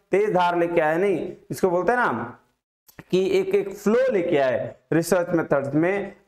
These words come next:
और उसके subject matter से related हो और उस, क्या करे, उसकी study को सेटअप करके दे दे ताकि वो successfully वो research complete कर पाए। कह रहा है creating a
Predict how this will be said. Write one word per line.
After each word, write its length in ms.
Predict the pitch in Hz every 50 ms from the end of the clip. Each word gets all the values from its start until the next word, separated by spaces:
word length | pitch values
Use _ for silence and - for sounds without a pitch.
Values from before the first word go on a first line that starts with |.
| _ -
और 240 | 156 170 185 190 190
उसके 360 | - 165 170 170 170 190 190
subject 680 | 185 - - - 165 151 147 151 202 202 202 202 202
matter 300 | 170 156 147 - - 143
से 180 | 139 - 160 151
related 400 | 139 131 131 127 131 160 160 160
हो 360 | 185 208 202 165 135 131 - - -
और 420 | - 147 151 147 131 - - _ -
उस, 100 | 139 - -
क्या 120 | 160 156
करे, 380 | 156 165 185 180 147 123 107 - - _ _ _ -
उसकी 280 | 139 139 143 143 151
study 440 | 143 - - - - 127 127 151 151
को 180 | 147 - 165 160
सेटअप 640 | - - - _ - 135 131 131 - 160 - - -
करके 380 | 123 117 110 117 160 185 202 190 196 - - _ _ -
दे 180 | 123 123 131 127
दे 140 | 120 120 117
ताकि 320 | 120 131 127 127 - 147
वो 160 | 135 131 127
successfully 580 | 127 127 123 123 - 131 123 - - 123 127 127
वो 180 | 127 123 123 123
research 440 | 113 113 110 123 143 160 165 -
complete 680 | _ 127 117 113 107 131 151 190 226 220 226 - - - _ _ _ _
कर 180 | - 185 175 170
पाए। 480 | - - 165 165 170 165 165 170 170 170 - _ _ _ _
कह 120 | 185 180 180
रहा 120 | 180 190
है 280 | 196 190 185 185 185 - _ _ _ _ _ -
creating 480 | 196 214 220 226 226 233 285 285 247 208
a 200 | - 185 190